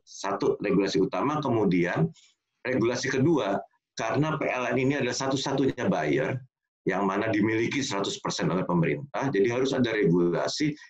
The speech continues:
yang memastikan kalau kita sudah mendapat, sudah spend uang banyak untuk mendapatkan listrik, maka listrik tersebut akan dibeli oleh P L N. Karena kalau P L N nggak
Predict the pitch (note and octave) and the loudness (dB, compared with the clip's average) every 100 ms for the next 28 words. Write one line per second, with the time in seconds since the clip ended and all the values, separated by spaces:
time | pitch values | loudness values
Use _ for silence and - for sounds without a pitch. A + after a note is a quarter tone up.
0 | - C3+ C#3+ C#3 B2+ - E3+ - E2 D#3 | -6 -4 0 0 -2 -2 -4 -2 -2 0
1 | F#3+ A#2+ D3 C3+ C3+ C3 B2 A#2+ - _ | 0 -2 0 2 2 0 -2 -4 -10 _
2 | _ - - F3 D#3+ C3 A2 G#2 F#2+ - | _ -10 0 2 2 2 2 0 0 -4
3 | - C#3 C3+ - B2 A#2+ A2+ A2 G2 G#2+ | -2 0 -2 -4 -2 0 2 2 0 2
4 | A#2 - - C3+ C3+ C3+ G#2+ G2 F#2+ F#2+ | 0 0 2 2 2 2 2 2 0 -2
5 | F#2+ G2+ G2 F2 - - C#2+ F#2+ - _ | -4 0 0 0 -2 -2 0 0 -2 _
6 | _ - F#2 F2 C3+ G#2+ G2 F#2+ A2+ C#3 | _ -8 -4 -2 -2 -2 -2 -2 0 0
7 | C#3 C#3+ D3 C#3 A#2+ A2 A#2 G#2 G2 - | -2 -4 -2 0 2 2 2 0 0 -2
8 | D2+ - D2 C2+ - _ _ _ _ _ | -2 -2 -4 -6 -8 _ _ _ _ _
9 | _ - A#2+ C#3 D3 C3 B2+ B2 A2+ | _ -4 -2 -2 -2 -2 0 0 0